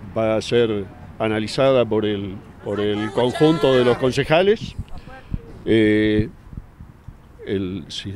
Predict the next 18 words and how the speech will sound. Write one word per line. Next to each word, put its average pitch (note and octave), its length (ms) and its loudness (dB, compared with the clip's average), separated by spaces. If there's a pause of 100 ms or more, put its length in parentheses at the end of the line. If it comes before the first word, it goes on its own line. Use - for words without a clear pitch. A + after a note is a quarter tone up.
el F#2 140 -6
funcionamiento G#2 800 -2
del F#2+ 320 -4
consejo, G#2+ 840 -2
naturalmente A2 760 -2
que G#2 100 -4
tiene A2+ 320 -2
la G2+ 140 -2
misma G#2+ 300 -4
preocupación G#2+ 880 -2 (560)
que G#2 200 0
ustedes G#2 420 2
manifiestan, C#3 800 -4 (640)
de G2 120 -6
modo G#2+ 240 2
tal A2+ 280 2
que, G2+ 480 0 (100)
eh, F#2+ 460 -6